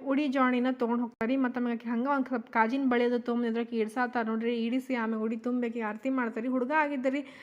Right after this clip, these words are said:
ದೋತ್ರ ಮತ್ತ್ ಅಂಗಿ ತಗೊಂಡ್ ಹೋಗ್ತಾರ್ರಿ. ತಗೊಂಡ್ ಹೋಗಿ ಆಗ ದೋತ್ರ ತಗೊಂಡ್ ಹೋಗ್ತಾರ್ರಿ ನೋಡ್ರಿ. ಆಕಿ ಆಮ್ಯಾಗ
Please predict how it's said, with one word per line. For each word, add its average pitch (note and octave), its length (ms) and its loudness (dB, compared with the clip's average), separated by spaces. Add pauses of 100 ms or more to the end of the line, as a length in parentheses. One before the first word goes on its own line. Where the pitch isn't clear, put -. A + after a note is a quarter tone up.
(320)
ದೋತ್ರ C4 360 4 (100)
ಮತ್ತ್ A#3+ 220 0
ಅಂಗಿ A#3 260 2
ತಗೊಂಡ್ B3 240 2
ಹೋಗ್ತಾರ್ರಿ. A#3+ 360 -2
ತಗೊಂಡ್ B3 340 0
ಹೋಗಿ A#3+ 180 0
ಆಗ A3+ 140 0 (1300)
ದೋತ್ರ C4 200 -2
ತಗೊಂಡ್ B3 260 -2
ಹೋಗ್ತಾರ್ರಿ A#3 340 -2
ನೋಡ್ರಿ. B3 260 0
ಆಕಿ B3 220 -4
ಆಮ್ಯಾಗ B3+ 340 2